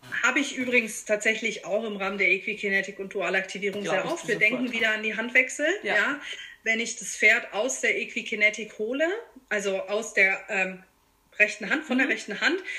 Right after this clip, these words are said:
Speaker 1: dann muss ich's ja irgendwie auf die linke Hand bringen.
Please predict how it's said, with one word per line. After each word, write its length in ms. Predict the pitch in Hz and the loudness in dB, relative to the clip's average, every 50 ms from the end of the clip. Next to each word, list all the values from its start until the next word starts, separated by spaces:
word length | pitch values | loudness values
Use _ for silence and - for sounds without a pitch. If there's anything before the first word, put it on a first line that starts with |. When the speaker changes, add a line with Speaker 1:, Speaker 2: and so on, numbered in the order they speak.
| - - - - | -8 -10 -6 -4
Speaker 1:
dann 160 | 214 208 208 | -4 -2 0
muss 160 | 240 262 254 | 0 0 0
ich's 180 | 294 262 - - | 0 -2 0 2
ja 160 | 233 214 214 | 2 2 2
irgendwie 320 | 220 254 254 269 226 226 220 | 2 0 -2 -2 0 0 0
auf 140 | 214 214 | 0 -2
die 100 | - 226 | -4 -4
linke 340 | 202 196 220 233 240 208 180 | -2 -2 -2 -2 -4 -6 -4
Hand 240 | 196 196 214 214 - | -4 -4 -6 -6 -6
bringen. 400 | 196 190 185 185 190 185 180 | -4 -2 -2 -2 -4 -8 -12